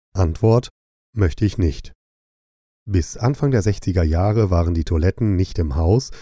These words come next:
sondern zumeist standen diese kleinen Häuschen neben dem Wohnanwesen. Es war nicht immer angenehm, zur nächtlichen Zeit dort auf die Toilette zu gehen, besonders im Winter. Und der Wohlstand machte es dann möglich,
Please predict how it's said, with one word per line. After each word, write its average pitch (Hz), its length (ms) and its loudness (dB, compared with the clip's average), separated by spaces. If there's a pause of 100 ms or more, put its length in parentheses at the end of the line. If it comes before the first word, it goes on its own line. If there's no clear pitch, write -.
(140)
sondern 90 260 0
zumeist 90 480 -2
standen 98 400 -2
diese 87 400 0 (200)
kleinen 87 540 0
Häuschen 113 560 2 (220)
neben 104 400 2
dem 71 220 -2
Wohnanwesen. 73 760 0 (560)
Es 95 160 -6
war 90 160 2
nicht 104 240 0
immer 117 240 2
angenehm, 92 480 2
zur 98 180 -2
nächtlichen 98 460 -2
Zeit 101 320 0
dort 104 220 2
auf 98 100 0
die 110 100 -2
Toilette 117 360 0
zu 92 160 0
gehen, 87 340 0 (260)
besonders 98 520 0
im 110 120 -2
Winter. 90 460 0 (420)
Und 90 380 0
der 85 160 0
Wohlstand 113 520 2 (220)
machte 117 300 -2
es - 140 -4
dann 82 180 0
möglich, 98 480 2